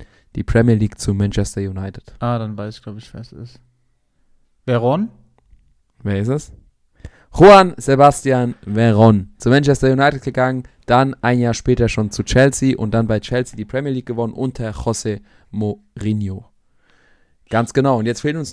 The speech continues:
Speaker 1: quasi noch der erste. Da gebe ich dir jetzt nochmal die Tipps.
Speaker 2: Ja.
Speaker 1: Ähm,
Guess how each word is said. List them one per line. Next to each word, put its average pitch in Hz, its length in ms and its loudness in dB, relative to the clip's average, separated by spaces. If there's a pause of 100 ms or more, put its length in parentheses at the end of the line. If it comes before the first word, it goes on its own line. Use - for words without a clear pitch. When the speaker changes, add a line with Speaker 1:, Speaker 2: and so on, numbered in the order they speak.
Speaker 1:
quasi 147 340 -8
noch 139 180 -8
der 117 240 -6
erste. 180 640 -2
Da 120 120 -8
gebe 139 140 -4
ich 139 80 -10
dir 143 80 -8
jetzt 131 140 -6
nochmal 123 240 -8
die 110 160 -8
Tipps. 170 280 -4
Speaker 2:
Ja. 113 200 -10 (320)
Speaker 1:
Ähm, 117 440 -4